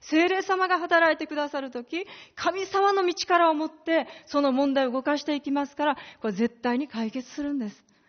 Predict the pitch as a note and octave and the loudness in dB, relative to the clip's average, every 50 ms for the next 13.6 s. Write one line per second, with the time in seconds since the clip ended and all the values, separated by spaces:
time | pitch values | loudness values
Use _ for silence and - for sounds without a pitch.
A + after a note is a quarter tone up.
0 | _ _ _ _ _ _ _ _ _ _ _ _ _ _ - - C#4 C4+ C#4+ C#4 | _ _ _ _ _ _ _ _ _ _ _ _ _ _ -4 2 4 6 6 6
1 | C#4+ C#4 C4 B3+ B3 - C#4 C4+ A#3+ G#3+ - - B3 B3+ C4 B3 D4+ C#4+ D4 E4 | 6 4 4 2 2 2 2 4 4 2 2 2 2 2 2 2 0 0 0 2
2 | D#4+ D#4 C4+ B3+ C4+ C#4+ C#4 - D#4 D#4 D#4 C#4+ - _ _ - - - _ _ | 2 2 0 0 -2 -4 -4 -4 -4 -2 -2 -4 -4 _ _ -20 -20 -20 _ _
3 | - C#4+ C#4 C#4 C#4 C4 C4 A#3+ B3 B3 C#4+ C#4+ C4+ C#4 D4 C#4+ C#4+ - D#4+ D#4 | -2 2 4 4 4 4 2 0 0 2 2 2 2 0 -4 -4 -2 0 0 0
4 | C#4 A3 G3+ G#3+ G#3+ B3 B3+ C4 C4+ C#4 - D4 C#4+ C#4 - D4+ D4+ - _ _ | 0 0 -2 -2 0 2 2 2 0 0 -2 -4 -4 -4 -4 -6 -8 -8 _ _
5 | _ _ _ _ - A3+ A#3+ B3+ C4 C4+ C4+ - D4 C#4+ D4 C#4 - - E4 F4 | _ _ _ _ 0 4 6 6 6 4 2 -2 -2 -2 -2 -2 -4 -4 -4 -4
6 | F4 - - - - _ - - B3+ A#3+ B3 A#3+ A#3+ A#3+ A#3 B3 B3 A#3+ D4+ F4 | -6 -8 -18 -20 -20 _ 0 2 4 4 4 2 0 -2 -4 -6 -6 -4 -4 -4
7 | - - - _ _ - - B3 A#3+ D4 D4 C4 - A#3 - - A3+ A#3+ B3+ C4 | -6 -8 -16 _ _ -8 -4 -2 -2 -2 -2 -4 -8 -12 -10 -8 -6 -6 -6 -6
8 | C4 D4 C#4+ - C#4+ C#4+ C#4+ C#4 - C#4 B3+ B3 - _ _ _ _ _ _ _ | -8 -10 -12 -12 -10 -12 -12 -12 -12 -12 -14 -14 -18 _ _ _ _ _ _ _
9 | - G#3+ - - B3+ C4 C4 - - - - - - C#4 B3+ A#3+ A#3 A#3 A#3 A#3 | -10 -8 -4 -2 -2 -2 -2 -2 -8 -18 -10 0 4 6 6 6 6 4 4 2
10 | A#3 A3+ A3+ A3+ A3 G#3+ A3+ A3 A3+ A3 - B3 A#3 A3 G#3+ C4 B3+ A#3+ A3+ - | 2 2 2 0 -2 -4 -6 -8 -8 -6 -2 -2 0 2 2 2 0 0 -2 -4
11 | A3+ G#3+ B3 C4 C4+ B3 - - - - - _ - A3+ A3+ A3 - A#3+ A#3 A#3 | -2 0 4 4 4 4 2 -2 -12 -20 -14 _ -2 -2 0 2 2 2 4 4
12 | A#3+ A#3 A3+ - A3+ A3 G#3 G3+ F#3+ G3 G#3+ G#3 - A#3+ C#4+ D4+ D4+ - - B3+ | 4 2 2 2 2 2 2 2 0 -2 -4 -4 0 4 4 6 6 4 4 2
13 | A#3+ A#3+ A#3 A#3 A#3+ C#4+ D#4+ E4 D4 - - | 4 4 4 4 2 2 0 0 -2 -6 -8